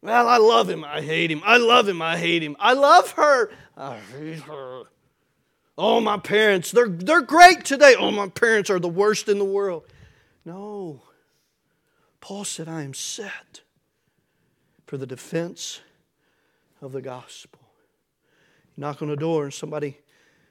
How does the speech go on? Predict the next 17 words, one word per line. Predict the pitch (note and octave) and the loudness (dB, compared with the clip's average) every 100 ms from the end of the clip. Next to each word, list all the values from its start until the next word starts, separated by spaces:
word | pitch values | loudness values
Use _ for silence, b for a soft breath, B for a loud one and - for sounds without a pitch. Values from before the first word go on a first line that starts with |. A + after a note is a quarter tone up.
| _ | _
slams | - - D#3+ E3 D#3+ - | -18 -12 -8 -6 -8 -10
the | D#3 | -8
door | E3+ E3+ | -6 -6
in | D3+ | -8
your | C3+ | -12
face. | - B2 A#2+ | -14 -14 -14
"Well, | B2+ E3 - | -12 -12 -14
not | D#3+ E3+ | -18 -14
doing | F3 G3 | -10 -10
that | F#3+ G3 | -10 -12
again." | F#3+ C#3 C#3+ _ _ _ _ _ _ _ _ _ _ _ - | -14 -16 -18 _ _ _ _ _ _ _ _ _ _ _ -16
No, | |
no, | E3 | -12
no, | D#3 C3 | -12 -14
I | C#3+ C#3+ | -20 -20
am | C#3+ | -20
set | B2+ - - - - - _ _ | -20 -20 -20 -20 -20 -20 _ _